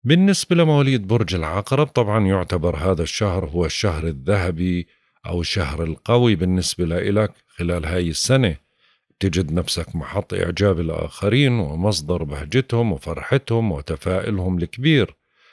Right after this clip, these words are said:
عندك القدرة على الإقناع، وخصوصًا إقناع الآخرين بوجهة نظرك،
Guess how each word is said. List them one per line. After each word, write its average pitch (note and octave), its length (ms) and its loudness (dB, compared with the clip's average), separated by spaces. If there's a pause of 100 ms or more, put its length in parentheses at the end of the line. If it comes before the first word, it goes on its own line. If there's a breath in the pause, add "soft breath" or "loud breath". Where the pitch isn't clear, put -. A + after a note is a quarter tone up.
(140)
عندك D3+ 400 4
القدرة D3 580 2
على A#2+ 240 2
الإقناع، G#2+ 840 0
وخصوصًا F#2+ 540 -4
إقناع F#2 420 -2
الآخرين F#2+ 680 0
بوجهة D#2 480 -2
نظرك، A#2+ 460 2